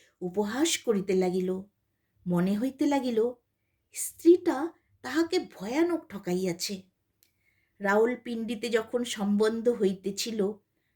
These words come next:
তখন নলিন সেই কন্যার যে ফটো পাইয়াছিল, সেইখানি বাহির করিয়া দেখিতে লাগিল। "বাবা, অপরূপ রূপমাধুরী, এমন লক্ষ্মীকে হাতে পাইয়া ঠেলিয়াছি।"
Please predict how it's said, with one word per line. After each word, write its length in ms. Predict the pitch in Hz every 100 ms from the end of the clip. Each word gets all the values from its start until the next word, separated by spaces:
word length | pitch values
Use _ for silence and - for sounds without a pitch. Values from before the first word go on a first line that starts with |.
| _
তখন 300 | 214 208 233
নলিন 580 | 220 214 233 214 214 233 _ _ -
সেই 280 | - 254 240 -
কন্যার 520 | 185 190 202 233 247
যে 160 | 285 -
ফটো 360 | - 180 175 202
পাইয়াছিল, 840 | 220 247 269 269 - 302 233 240 - _ _ _ _
সেইখানি 600 | - 254 254 247 277 254
বাহির 600 | 214 170 165 - 247 - -
করিয়া 400 | 214 214 269 349
দেখিতে 440 | 247 - 175 190
লাগিল। 440 | 175 170 180 180 185 - _ _ _ _ -
"বাবা, 580 | 214 240 202 165 180 - _ _ -
অপরূপ 680 | 202 202 269 302 349 359 247
রূপমাধুরী, 800 | 214 190 180 175 180 196 180 175 _ _ _ _ 240
এমন 420 | 262 277 320 320
লক্ষ্মীকে 580 | 302 302 - 311 311 294
হাতে 460 | 185 190 202 269
পাইয়া 340 | 277 294 294 302 -
ঠেলিয়াছি।" 880 | - 214 240 302 330 - - 277